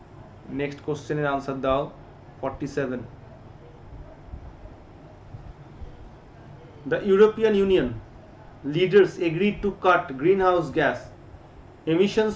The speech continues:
by fifty-five percent by which year? কি হবে? ওকে, টু থাউজেন্ড থার্টি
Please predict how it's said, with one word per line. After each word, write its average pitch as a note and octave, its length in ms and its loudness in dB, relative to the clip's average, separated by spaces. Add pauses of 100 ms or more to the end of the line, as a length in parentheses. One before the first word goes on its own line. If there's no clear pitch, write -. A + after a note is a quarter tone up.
(100)
by F3 100 6 (160)
fifty-five G3 560 0
percent G3+ 360 -2
by F#3 60 8 (120)
which F#3+ 240 -2
year? G#3 160 2 (1400)
কি F#3+ 100 4
হবে? F#3 200 4 (3750)
ওকে, D#3 380 0
টু D3+ 100 -8
থাউজেন্ড C#3+ 400 -4
থার্টি D3 320 -2